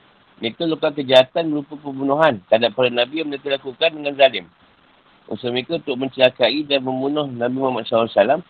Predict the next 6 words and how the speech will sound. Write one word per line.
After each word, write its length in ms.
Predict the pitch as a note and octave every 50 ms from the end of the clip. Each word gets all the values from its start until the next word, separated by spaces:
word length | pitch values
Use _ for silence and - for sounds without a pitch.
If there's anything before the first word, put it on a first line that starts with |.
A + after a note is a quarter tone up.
| _ _ _ _ _ _ _ _ _ _ _ _ _ _ _ -
mengagitasi 800 | A2 A#2+ A#2+ A#2+ A#2+ A#2+ B2 G#2+ - A2+ G#2+ - - D3+ D3+ C#3+
dan 160 | C#3 C#3 C3+
memprovok-, 720 | C3+ C3+ C3+ C3 C3 C#3 C3 C3 B2+ C3+ C3+ C3 - - _ -
memprovokasi 1040 | G2 A2 A#2+ B2+ B2+ _ C3+ C3 B2 B2+ C3+ B2 - - A#2+ B2 - - E3 D3+ C3+
orang 160 | C3+ C3+ C3+
musyrik 400 | C#3 D3 D3 - - D3+ B2+